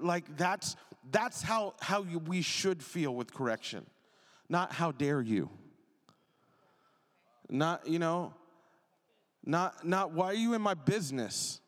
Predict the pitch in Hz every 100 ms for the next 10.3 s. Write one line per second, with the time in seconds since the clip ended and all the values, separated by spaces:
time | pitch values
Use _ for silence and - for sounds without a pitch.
0 | _ _ _ _ _ _ _ _ _ 135
1 | 139 160 196 208 208 208 208 208 202 180
2 | 156 196 190 170 180 196 165 - - 165
3 | 151 170 185 110 117 151 175 185 196 190
4 | 107 156 156 - 156 151 - - - -
5 | - 139 196 202 190 185 151 135 147 160
6 | - 180 165 147 151 131 143 175 160 139
7 | 139 - - 185 180 - - - 131 123
8 | 151 170 151 - - 147 151 151 139 135
9 | 123 127 139 165 175 156 156 160 127 120
10 | 143 151 165